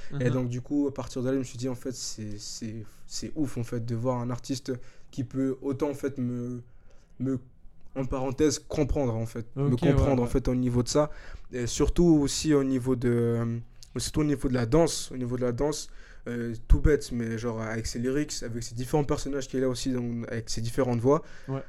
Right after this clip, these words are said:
Speaker 1: et bah, en fait, en termes de gimmicks, ces choses-là, en fait, ça m'a aussi beaucoup apporté dans le sens où, euh, par exemple, genre mon, ma grimace, les grimaces que je fais quand je danse, mes gestuels, mes, toutes mes choses différentes,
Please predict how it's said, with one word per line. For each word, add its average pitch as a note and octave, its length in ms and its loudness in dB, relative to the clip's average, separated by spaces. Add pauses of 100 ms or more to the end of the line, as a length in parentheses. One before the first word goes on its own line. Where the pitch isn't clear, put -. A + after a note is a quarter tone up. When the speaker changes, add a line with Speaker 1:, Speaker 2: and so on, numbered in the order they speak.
(120)
Speaker 1:
et A#2+ 100 -2
bah, A#2 180 0
en A#2 60 0
fait, C3+ 220 -2
en B2 120 -2
termes B2 280 0
de A#2+ 100 -6
gimmicks, C#3 400 -2
ces C3 140 -8
choses-là, B2 300 -4
en C#3+ 40 -2
fait, D3 220 -2
ça B2 80 -4
m'a A2+ 100 -4
aussi A#2+ 220 -6
beaucoup C3 240 -2
apporté C#3+ 340 -2
dans C3+ 120 -2
le B2 40 -4
sens C3+ 360 -6
où, C3+ 200 0 (440)
euh, A#2 520 -8 (480)
par C3 160 0
exemple, C3+ 540 0
genre A#2+ 180 0
mon, A#2+ 180 -2 (240)
ma B2 200 -2
grimace, C#3 540 -2
les B2+ 60 -4
grimaces C#3 320 -2
que C3+ 100 -6
je B2 60 -4
fais C#3+ 140 2
quand C3+ 120 -4
je B2 80 -4
danse, C3+ 380 -2
mes A#2+ 120 -2
gestuels, C#3 580 2
mes, A2+ 340 -4
toutes D3 160 0
mes C#3 100 0
choses C#3 180 -2
différentes, C#3 440 -4